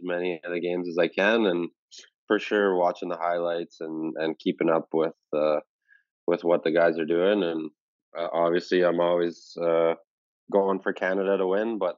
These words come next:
there's, we got a few guys on our German team that's playing in Germany, so we get to watch those guys, and it's just crazy to see all the skill that they have now, like, watching guys like Bedard and some of these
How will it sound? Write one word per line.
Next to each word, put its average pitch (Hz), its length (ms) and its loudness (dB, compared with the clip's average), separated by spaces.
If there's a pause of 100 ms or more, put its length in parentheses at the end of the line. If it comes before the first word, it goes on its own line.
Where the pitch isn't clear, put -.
there's, 90 260 -8
we 95 100 -2
got 98 120 0
a 95 40 -6
few 95 220 -8
guys 92 440 -4 (480)
on 90 80 -4
our 90 120 0
German 90 420 0
team 95 280 -2
that's 90 200 -2 (100)
playing 95 200 0
in 92 120 -4
Germany, 95 400 -2
so - 140 -6
we 90 60 -2
get 95 140 -4
to 95 80 -6
watch 90 240 0 (100)
those 95 240 -2
guys, 92 520 -2
and 80 240 -12 (920)
it's 110 140 -2
just 120 220 0
crazy 95 400 4
to 92 100 0
see 95 320 0
all 85 200 4
the 87 80 -4
skill 90 400 -2
that 85 120 -6
they 85 140 -4
have 82 300 -2
now, 82 300 -4 (160)
like, 82 240 -6 (760)
watching 90 340 0
guys 85 240 2
like 82 220 0
Bedard 82 580 0
and 80 380 -6 (260)
some 87 220 -2
of 82 40 2
these 85 160 2